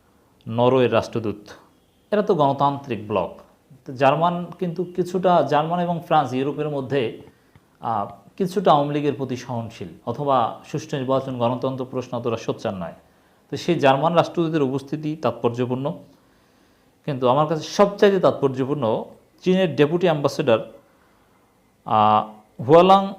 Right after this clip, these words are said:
ইয়ান, চীনের দ্বিতীয় সচিব গু জিকিন। এর মানে এই চাইনিজ অ্যাম্বাসির দুইজন গুরুত্বপূর্ণ প্রতিনিধি মঈন খানের বাসায় এসেছে, মানে এটা তাৎপর্যপূর্ণ। মানে এটা তাৎপর্যপূর্ণ এদিক থেকে, বিএনপি চীনের সাথে যে সম্পর্ক উন্নয়নের চেষ্টা,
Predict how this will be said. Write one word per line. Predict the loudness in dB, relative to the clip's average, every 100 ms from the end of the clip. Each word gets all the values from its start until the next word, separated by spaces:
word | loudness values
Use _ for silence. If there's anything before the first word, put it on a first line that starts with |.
| 0
ইয়ান, | 4 4 2 -8 -20 _
চীনের | -4 -2 0
দ্বিতীয় | -2 0 0
সচিব | 0 -2 -2 -6 -8 -16 _ _ _ _ _ _ _ _ _ _ _ -6
গু | 0 0
জিকিন। | 0 -2 -2 -4 -4 -16 _ _ _ _
এর | -8 -4
মানে | -2
এই | -2 -2 -6 -16 _ _ _ _ _ _ 4
চাইনিজ | 4 4 -2 -6 -12 -18 _ _
অ্যাম্বাসির | -4 0 0 0 -4 -4
দুইজন | -4 -4 -6
গুরুত্বপূর্ণ | -4 -4 -2 -2 -2 -4
প্রতিনিধি | -4 -4 -4 -6 -4
মঈন | -4 -6 -6
খানের | -8 -6
বাসায় | -4 -4 -4 -6
এসেছে, | -8 -12 -18 -20 -20 _ _ _ _ _ -10
মানে | -4
এটা | -2 0
তাৎপর্যপূর্ণ। | 0 -2 -6 -8 -12 -16 -18 -20 _ _ _ -8
মানে | -6
এটা | -4
তাৎপর্যপূর্ণ | -4 -2 -2 -2 -2 -2
এদিক | -2 -2 -4
থেকে, | -4 -2 -2
বিএনপি | -2 -6 -6 -6
চীনের | -8 -4 0 0
সাথে | 0 -2 0 0
যে | -2
সম্পর্ক | -6 -4 -4 -4
উন্নয়নের | -4 -4 -4 -6
চেষ্টা, | -10 -6 -6 -6